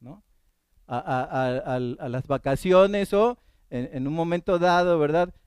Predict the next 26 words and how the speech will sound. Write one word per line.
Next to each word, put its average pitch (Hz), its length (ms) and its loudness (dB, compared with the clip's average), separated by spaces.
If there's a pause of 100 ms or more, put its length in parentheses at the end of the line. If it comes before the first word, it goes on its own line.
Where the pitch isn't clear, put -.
A 226 280 2
el 160 160 -4
disfrute 190 640 2
de 185 80 2
un 185 120 -4
fin 185 240 -6
de 170 120 0
semana, 185 380 -2
a 180 40 -2
lo 160 120 0
mejor 165 340 0
en 156 140 0
el 131 120 -4
puerto, 185 440 -4 (540)
¿no? 143 180 -18 (160)
Para 131 220 -2
mis 131 120 -4
hermanos 143 400 -4
en 131 120 -6
el 117 60 -8
puerto 135 280 -6
que 123 80 -6
me 120 100 -8
escuchan. - 400 -16 (1400)
Entonces, 214 600 0 (160)
eh, 170 200 -4